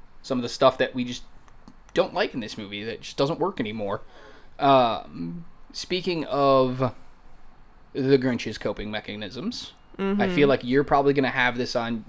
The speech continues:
Speaker 1: on your list as well.
Speaker 2: I do.
Speaker 1: It's a terrible representation of coping.
Speaker 2: Yes.
Speaker 1: Like, I get what they were going for because that is what happens. You push people away so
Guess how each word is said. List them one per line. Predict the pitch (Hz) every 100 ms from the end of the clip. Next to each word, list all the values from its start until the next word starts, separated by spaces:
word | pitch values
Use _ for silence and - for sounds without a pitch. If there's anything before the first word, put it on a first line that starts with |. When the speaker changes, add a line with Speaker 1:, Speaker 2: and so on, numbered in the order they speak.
| -
Speaker 1:
on | 120
your | 120 117
list | 110 -
as | 113 -
well. | 139 143 107 110 -
Speaker 2:
I | 180
do. | 165 180 202
Speaker 1:
It's | 190
a |
terrible | - 139 131 120
representation | 113 107 113 107 - 113 - 107
of | 101
coping. | 110 101 - 156 147 - -
Speaker 2:
Yes. | 190 202 180 - - - - - - - -
Speaker 1:
Like, | 147 123 - - - - - - - - - - -
I | 180
get | 156 139 196
what | 196
they | 175
were | 160
going | 135 131 160 175
for | - 202 202 208 202 - -
because | 151 127 131 113 - - -
that | 113
is | 123 123
what | 127
happens. | 160 185 113 104
You |
push | - 104 -
people | 117 110
away | 110 107 110 147 -
so | -